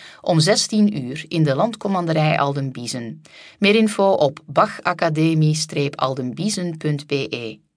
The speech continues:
En op zaterdag vijftien augustus is er kermis in Onze Lieve Vrouw Parochie.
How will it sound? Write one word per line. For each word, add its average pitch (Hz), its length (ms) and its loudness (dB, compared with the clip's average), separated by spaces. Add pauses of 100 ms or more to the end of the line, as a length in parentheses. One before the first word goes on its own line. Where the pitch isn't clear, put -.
(160)
En 123 140 -2
op 110 100 -6
zaterdag 123 540 -4
vijftien 165 440 4
augustus 160 640 2
is 156 160 0
er 147 140 0
kermis 190 520 0
in 160 260 4
Onze 165 260 2
Lieve 156 240 4
Vrouw 151 260 2
Parochie. 151 600 -2